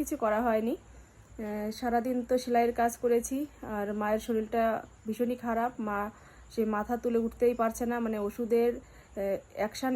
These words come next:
এতটাই বেড়ে গেছে যে ওনার সহ্য করতে পারছে না। সারাদিন তো শুয়ে রয়েছে, এইমাত্র মাকেও মাথা ধুইয়ে দিয়ে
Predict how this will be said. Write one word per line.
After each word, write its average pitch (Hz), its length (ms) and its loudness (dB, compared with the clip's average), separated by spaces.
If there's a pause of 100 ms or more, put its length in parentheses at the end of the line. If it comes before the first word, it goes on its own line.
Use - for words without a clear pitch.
এতটাই 240 460 2
বেড়ে 247 240 8
গেছে 254 240 2
যে 247 140 0
ওনার 233 280 2 (200)
সহ্য 208 280 -2
করতে 226 260 -2
পারছে 208 260 -2
না। 190 120 -4 (560)
সারাদিন 226 440 2
তো 247 60 0
শুয়ে 240 300 4
রয়েছে, 233 280 4 (160)
এইমাত্র 220 400 0
মাকেও 220 360 0 (120)
মাথা 220 180 -2
ধুইয়ে 226 420 0
দিয়ে 247 160 0